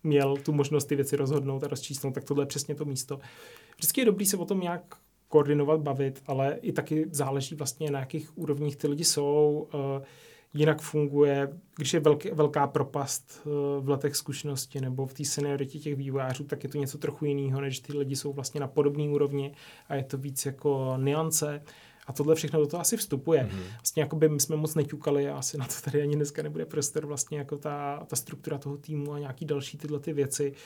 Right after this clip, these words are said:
Speaker 1: Eh, hodně je to, hodně věcí může nebo nemůže fungovat, eh, v návaznosti na skladbu toho týmu, na to, na kterých lidech v tom týmu stojí.
Speaker 2: Možná můžeš klidně i říct teda ten tým, jak je to velký a jak to vypadá, to,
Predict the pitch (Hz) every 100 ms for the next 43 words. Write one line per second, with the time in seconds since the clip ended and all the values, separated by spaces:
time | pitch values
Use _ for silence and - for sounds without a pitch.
0 | - - - _ 147 143 - - 139 147
1 | 151 151 147 147 156 147 143 143 _ _
2 | - - 143 156 147 147 - 156 147 147
3 | 160 147 143 147 143 139 151 147 131 143
4 | 139 139 - - - - _ _ _ _
5 | - 165 156 160 170 202 170 151 143 147
6 | 147 - 151 - 147 139 139 143 139 135
7 | 135 127 127 135 - _ _ _ 143 117
8 | - 143 135 135 135 - _ _ _ _
9 | _ 175 147 - 156 143 156 147 139 -
10 | 151 135 143 139 139 - 131 135 135 139
11 | 135 135 139 135 - 120 120 139 143 139
12 | 127 143 156 - 110 107 107 104 101 110
13 | 110 107 110 107 101 104 104 - 107 104
14 | 104 104 92 98 98 - 101 - 107 95
15 | 95 110